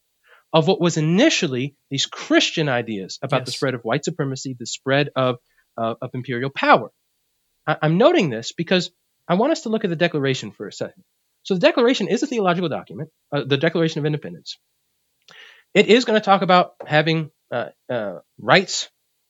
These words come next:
Speaker 1: from, from, from God. They're all created equal, et cetera, et cetera. But wait a second. It's actually also a racist and white supremacist document.
Speaker 2: Hmm.
Speaker 1: And let me explain what I mean. And let me give you two quotations from the Declaration. So one of the reasons, supposedly, that, that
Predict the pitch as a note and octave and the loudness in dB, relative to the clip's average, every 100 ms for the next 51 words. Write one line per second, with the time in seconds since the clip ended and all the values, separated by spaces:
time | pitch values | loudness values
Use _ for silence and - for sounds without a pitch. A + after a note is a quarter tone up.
0 | _ D#3+ E3 - D#3+ D#3+ - D#3+ D3+ D3 | _ -2 -2 0 -2 -2 -4 -4 0 0
1 | D3 - C3+ F3+ - E3 E3 D#3 - D3 | 0 0 4 4 4 -2 0 -2 -4 -6
2 | D3+ D3 A#2+ - C3+ A#2+ D#3 A2+ D#3+ A#3+ | -4 -4 -4 -6 -6 -4 -4 -2 -4 -2
3 | D#4 - _ _ _ _ _ _ _ _ | -4 -6 _ _ _ _ _ _ _ _
4 | _ _ _ - E3+ - D4 F4 F3 D3 | _ _ _ -6 -6 0 2 2 -2 0
5 | C#3+ D3+ C3+ B2 A#2+ D3+ D#3 B2 A2 - | 0 -2 -2 -4 -4 -8 -6 -6 -8 -10
6 | C#4+ D4 - G#2 - - _ - C3+ - | -6 -6 -6 -10 -14 -20 _ -14 -12 -12
7 | _ _ B2+ D#3 A3 - C#3 B2+ C3 C#3+ | _ _ -8 -2 -2 -2 -4 -6 -6 -4
8 | E3 A2+ B2 D#3+ D3+ C#3 - A3 - F3 | -4 -4 -4 -4 -4 -6 -4 -6 -4 -4
9 | D#3 C3 G#2+ - C3 A#2+ B2+ C3 A#2 A2+ | -4 -6 -8 -14 -12 -8 -8 -8 -12 -14
10 | - _ - E3+ D#3 - _ - C#3 D4+ | -20 _ -4 0 0 -2 _ -4 4 4
11 | D#4+ G3 D3 A#2 C3 A3 - - C#3+ F3+ | 4 0 0 -2 -4 -8 -10 -10 0 2
12 | G#3 - A#2+ C3 E3+ - B2+ C3 _ - | 2 0 -6 -6 -8 -8 -4 -4 _ -12
13 | A#2+ A#2+ | -8 -8